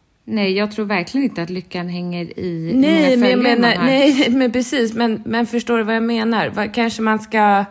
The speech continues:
Speaker 2: gå, retrahera. Alltså fundera över vad vi, vad vill jag verkligen göra? Vad vill jag göra?
Speaker 1: Mm.
Speaker 2: Jag tror att både du och jag vill väl göra saker som vi tycker är kul. Men vi har ju inget businesshuvud.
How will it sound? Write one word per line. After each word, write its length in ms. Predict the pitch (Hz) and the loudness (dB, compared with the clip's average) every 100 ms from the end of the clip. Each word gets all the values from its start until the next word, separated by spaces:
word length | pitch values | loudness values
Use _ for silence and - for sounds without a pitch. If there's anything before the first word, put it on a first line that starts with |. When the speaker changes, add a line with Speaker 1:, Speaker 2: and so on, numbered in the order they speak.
| - _ - | -10 _ -2
Speaker 2:
gå, 200 | 226 214 | 2 2
retrahera. 1120 | 123 143 208 220 226 220 220 220 233 175 - - - _ _ | -2 -4 -2 -2 -2 -2 0 2 2 2 0 -4 -16 _ _
Alltså 300 | - 208 214 | -4 -4 -4
fundera 380 | 214 208 202 190 | -2 0 0 0
över 180 | 180 | -2
vad 180 | 175 196 | -2 -2
vi, 180 | 202 220 | 2 0
vad 200 | 196 214 | 0 0
vill 180 | 202 208 | 2 0
jag 100 | 196 | 0
verkligen 640 | 185 226 170 165 220 220 202 | 0 0 0 -4 -4 -2 0
göra? 420 | 180 160 190 - - | 0 -2 -4 -6 -6
Vad 160 | 311 | -2
vill 160 | 233 190 | -2 -2
jag 180 | 156 156 | -2 -2
göra? 500 | 175 151 160 202 - - - | -2 -2 -2 -4 -6 -12 -8
Speaker 1:
Mm. 260 | 196 190 214 - _ _ | -6 -6 -10 -16 _ _
Speaker 2:
Jag 180 | - 240 | -4 -2
tror 120 | 262 | 0
att 100 | 220 | 2
både 340 | 233 220 220 254 | 2 2 2 0
du 120 | 208 | 0
och 140 | 180 | 2
jag 160 | 180 175 | 0 0
vill 200 | 175 180 | -2 -2
väl 180 | 175 185 | -2 -2
göra 280 | 190 196 226 | 0 2 0
saker 300 | 208 175 175 | -2 -4 -6
som 180 | 190 175 | -6 -6
vi 60 | |
tycker 280 | 165 175 175 | -6 -6 -4
är 60 | 175 | -4
kul. 540 | - 240 120 196 247 - _ | 0 0 0 -4 -6 -8 _
Men 420 | - 107 202 - - | -2 0 0 -2 -10
vi 240 | 185 220 | -2 0
har 280 | 226 233 262 | 2 2 2
ju 140 | 269 196 | 0 -2
inget 260 | 170 170 - | -2 -6 -6
businesshuvud. 960 | 190 170 - 170 165 - 247 - 131 | -6 -6 -8 -8 -6 -4 -4 -4 -8